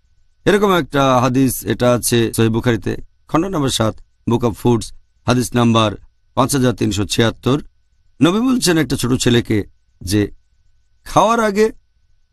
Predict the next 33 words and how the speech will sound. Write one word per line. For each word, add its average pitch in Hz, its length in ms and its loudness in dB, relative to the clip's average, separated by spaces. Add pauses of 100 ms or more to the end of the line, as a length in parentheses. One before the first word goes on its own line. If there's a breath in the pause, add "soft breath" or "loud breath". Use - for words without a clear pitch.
(120)
আল্লাহর 208 320 2
নাম 160 280 4
নেবে, 147 320 2 (220)
বলবে, 127 200 4
'বিসমিল্লাহ।' 123 580 2 (840)
খাবে 220 300 0
ডান 156 200 2
হাত 156 160 2
দিয়ে, 208 300 4 (180)
আর 139 120 2
যেটা 131 220 -2
তোমার 123 220 0
সামনে 156 400 0
আছে।" 92 280 -6 (960)
একটা - 520 -2
হাদিসের 139 420 0
বর্ণনা 131 560 2
দিয়েছেন 113 520 0 (340)
হযরত 110 280 0
আয়েশা 110 460 0 (280)
রাদিয়াল্লাহু 110 520 0
আনহা। 107 380 0 (720)
এটা 143 200 2
আছে 120 180 0
সুনান 185 340 0
আবু 143 200 2
দাউদে, 127 480 2 (120)
খণ্ড 180 180 0
নম্বর 196 240 0
তিন, 120 320 2 (500)
Book 123 140 2
of 127 120 0
Foods, - 440 0